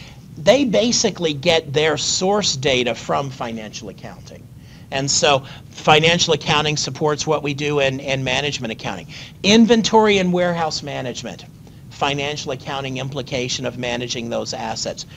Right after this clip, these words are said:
Project management, we're looking at costs associated with executing a project, assets and resources used on the, on the project.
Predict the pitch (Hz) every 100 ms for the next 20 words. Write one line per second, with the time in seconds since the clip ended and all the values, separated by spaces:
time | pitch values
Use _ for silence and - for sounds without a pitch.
0 | - - - - 160 180 202 190 180 156
1 | 156 175 127 113 92 - - - - 147
2 | 139 147 135 120 123 - 151 165 - 156
3 | - 160 160 - 147 143 143 135 131 135
4 | 131 147 127 147 123 107 - 156 165 151
5 | 156 151 - - - - 135 143 - 151
6 | 135 139 127 131 127 120 113 113 92 139
7 | 165 165 - 139 139 123 117 - 131 139
8 | 139 143 135 127 135